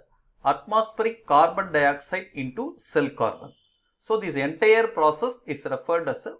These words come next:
photosynthesis. Now, we will look at the points related to phototrophy. Phototrophy is mediated by a special type of protein called as a rhodopsin.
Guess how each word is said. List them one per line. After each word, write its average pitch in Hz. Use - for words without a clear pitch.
photosynthesis. -
Now, 170
we 151
will 151
look 160
at 160
the 139
points 156
related 139
to 151
phototrophy. 139
Phototrophy 247
is 151
mediated 208
by 135
a 127
special 202
type 143
of 135
protein 139
called 123
as -
a 156
rhodopsin. 123